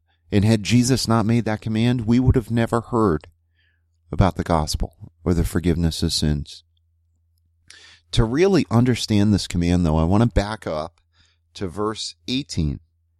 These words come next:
And that's the verse immediately before, and that's what Jesus starts his dialogue to the disciples in. And he says, um, "All authority in, in heaven and on earth has been given to me."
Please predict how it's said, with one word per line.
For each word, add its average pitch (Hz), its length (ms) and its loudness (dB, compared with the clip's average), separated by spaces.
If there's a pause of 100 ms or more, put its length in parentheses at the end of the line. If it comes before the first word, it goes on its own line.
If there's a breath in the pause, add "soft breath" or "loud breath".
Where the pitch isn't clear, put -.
(340)
And 110 140 2
that's - 180 -4
the 151 80 0
verse 123 320 2
immediately 123 540 0
before, 104 560 4
and 120 120 0
that's - 340 -4
what 110 260 -2
Jesus 113 440 2
starts - 640 -2
his 95 400 -4 (100)
dialogue 95 580 0
to - 80 -16
the 85 120 -10
disciples 82 600 -8
in. 85 260 -6 (800 loud breath)
And 104 120 2
he 101 60 6
says, 98 480 -2 (160)
um, 85 440 -4 (100)
"All 139 440 4
authority 131 840 -4
in, 90 160 -2
in 87 200 -2
heaven 117 540 -2 (400)
and 95 300 4
on 104 200 2
earth 87 640 -4
has 95 220 2
been 87 200 2
given 90 320 2
to 87 160 -2
me." 82 260 2